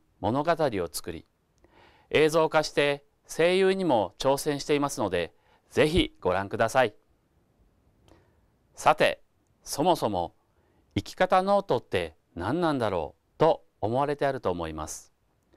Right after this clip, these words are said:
まず最初に、生き方ノートができた経緯をお話しします。少子高齢化や人口減少が進む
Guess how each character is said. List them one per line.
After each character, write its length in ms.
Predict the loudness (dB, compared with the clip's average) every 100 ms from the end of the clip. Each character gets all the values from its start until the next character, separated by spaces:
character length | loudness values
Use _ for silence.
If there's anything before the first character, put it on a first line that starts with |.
| _ _ _ _ _ _ _ -2
ま 200 | 0 2
ず 280 | 0 -4 -8 -14
最 280 | -4 -4
初 160 | -2 -6
に、 200 | -10 -12 _ _ _ _ _ _
生 80 | -8
き 120 | -2
方 260 | -2 0 2
ノ 160 | 0
ー 20 | 0
ト 140 | -2
が 100 | -2
で 140 | -4
き 80 | -4
た 160 | -6 -6
経 260 | -4 -4
緯 120 | -2 -2
を 180 | -2 -2
お 80 |
話 340 | -4 -6 -10 -12
し 40 |
し 80 | -12
ま 120 | -12
す。 220 | -12 -16 _ _ _ _ _ _ _ _ _ _ _ _ _ _ _
少 240 | 0 2
子 140 | 0 -2
高 180 | 0
齢 180 | 2 2
化 140 | 2 2
や 260 | 2 -2 _ _ _
人 200 | -4 -2
口 200 | 2 2
減 220 | 2 0
少 180 | -2 -2
が 80 | -2
進 320 | -4 -6 -4
む 200 | -4